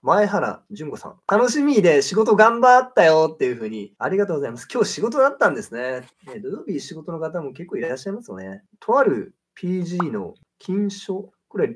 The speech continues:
インデックスで合ってます？読み方。<laughs> とあるなんとかのインデックスですよね。はい。秋田方見るオンライン。プライスです。<laughs> ありがとうございます。回し元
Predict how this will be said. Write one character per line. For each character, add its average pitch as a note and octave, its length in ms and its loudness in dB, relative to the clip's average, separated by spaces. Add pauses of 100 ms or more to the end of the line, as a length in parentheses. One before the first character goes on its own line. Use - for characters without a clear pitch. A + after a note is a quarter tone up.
(120)
イ F#3+ 80 0
ン A#3 100 0
デ D4 80 -2
ッ D4 80 -8
ク - 80 -18
ス - 100 -14
で A2+ 140 -6
合 B2 60 -2
っ - 60 -10
て - 60 -12
ま - 60 -10
す？ - 140 -14
読 G#2 80 -8
み G2+ 80 -10
方。 - 380 -14
<laughs> - 140 -20
と G3+ 160 2
あ A#3+ 40 4
る A3+ 100 4
な D#3 120 6
ん F3+ 80 0
と D#3+ 100 0
か B2+ 100 -4
の A2 80 -6
イ B2 80 -6
ン D3 120 -4
デ E3+ 80 -2
ッ E3+ 100 -14
ク - 80 -20
ス - 100 -16
で - 60 -16
す - 120 -20
よ - 80 -20
ね。 F3 220 -20 (220)
は F#2 140 -16
い。 - 100 -18
秋 F3+ 200 0
田 G3 120 2
方 E3 180 2
見 C3 100 -6
る B2+ 60 -12
オ G#2 180 -6
ン A2 60 -8
ラ G#2+ 120 -6
イ - 20 -8
ン。 - 160 -16
プ - 100 -8
ラ F3+ 120 8
イ F3+ 40 4
ス F3+ 100 -4
で F#3+ 60 -2
す。 - 160 0
<laughs> - 0 -
あ - 480 4
り A#3+ 60 4
が G#3 100 8
と G#3 120 -4
う - 20 -12
ご D#3+ 80 -8
ざ D3 80 -6
い C3 40 -6
ま A#2 80 -12
す。 - 240 -18 (240)
回 D3+ 220 0
し A3 140 -4
元 G#3+ 180 2